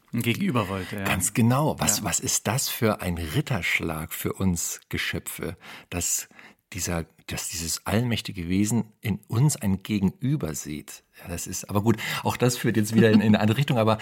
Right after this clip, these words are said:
Speaker 2: vielleicht noch mal ganz kurz zu diesem Schlagwort, auch die Frage, die du aufge-, aufgegriffen hast. Und ich finde, wenn wir wieder auf dein Buch zurückkommen, es ist eigentlich auch eine Hommage an eine Beziehung. Und zwar eine Beziehung zwischen zwei Menschen,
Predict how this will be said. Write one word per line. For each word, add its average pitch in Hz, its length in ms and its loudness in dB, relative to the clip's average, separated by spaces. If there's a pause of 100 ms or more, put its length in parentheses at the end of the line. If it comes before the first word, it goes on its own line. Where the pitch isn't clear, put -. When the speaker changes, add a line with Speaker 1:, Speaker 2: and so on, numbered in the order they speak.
(140)
Speaker 2:
vielleicht 110 240 0
noch 127 80 4
mal 107 100 4
ganz - 280 -2
kurz - 220 -6
zu - 80 -4
diesem 92 200 -6
Schlagwort, 110 420 -2
auch - 100 -8
die 104 100 -6
Frage, 107 260 -2
die 104 100 -8
du 90 100 -4
aufge-, 90 440 -6
aufgegriffen 90 560 -8
hast. 87 160 -6
Und 92 80 -4
ich - 80 -10
finde, 131 280 -2
wenn 110 80 0
wir 98 140 2
wieder 95 160 -2
auf - 80 -10
dein 92 160 -2
Buch 123 160 -6
zurückkommen, 135 600 -6 (440)
es - 160 -6
ist - 260 -4
eigentlich 135 280 0
auch 117 80 -8
eine 117 240 -2
Hommage 98 640 -2 (260)
an 101 120 -4
eine 98 80 0
Beziehung. 87 800 -6 (640)
Und 101 160 -4
zwar 98 320 0
eine 95 160 -2
Beziehung - 380 -4
zwischen - 340 -6
zwei - 200 -6
Menschen, 143 580 -2